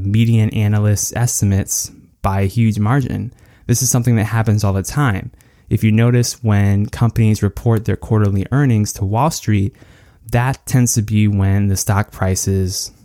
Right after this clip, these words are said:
jump up and down a decent percentage, especially for certain types of businesses. Uh, so it's all about what's relative to expectations. Um, so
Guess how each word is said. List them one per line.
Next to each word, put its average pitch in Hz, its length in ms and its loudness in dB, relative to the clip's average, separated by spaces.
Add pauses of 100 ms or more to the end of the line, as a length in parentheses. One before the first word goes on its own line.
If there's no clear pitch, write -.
jump 104 320 0
up - 180 -4
and 92 120 -2
down 107 520 0
a 104 80 -4
decent 104 360 0
percentage, 98 600 0
especially 107 480 0
for 104 180 0
certain - 320 -2
types 101 280 0
of 92 120 0
businesses. 110 720 -2 (920)
Uh, 90 160 -4 (120)
so 98 680 0 (560)
it's - 160 -6
all 110 180 0
about 98 580 0 (360)
what's 104 640 0 (140)
relative 107 440 2
to 101 100 0
expectations. - 920 -6 (800)
Um, 90 320 -6
so 98 460 0